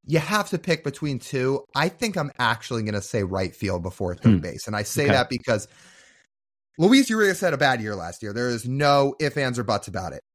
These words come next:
Speaker 1: He has had successful years in the past. If you wanna look at glass half full, he's been a two-win player in the past. Right field right now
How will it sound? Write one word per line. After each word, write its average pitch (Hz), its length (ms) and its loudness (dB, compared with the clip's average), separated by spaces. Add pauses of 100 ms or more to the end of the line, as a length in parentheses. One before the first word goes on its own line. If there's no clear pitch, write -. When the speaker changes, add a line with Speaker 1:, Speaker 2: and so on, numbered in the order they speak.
(480)
Speaker 1:
He 160 180 0
has 185 420 -2
had 175 320 0
successful 165 600 -4
years 147 300 -2
in 139 80 -4
the 120 80 -2
past. 170 460 -2
If 135 100 -10
you 131 100 -4
wanna 139 200 0
look 143 160 -4
at 127 100 -8
glass 131 260 0
half 120 240 -2
full, 160 200 4
he's 127 160 0
been 143 160 0
a 160 80 2
two-win 170 400 0
player 170 320 2
in 170 80 0
the 165 80 0
past. 175 420 -2 (760)
Right 202 280 4
field 180 300 4
right 117 220 2
now 98 340 -2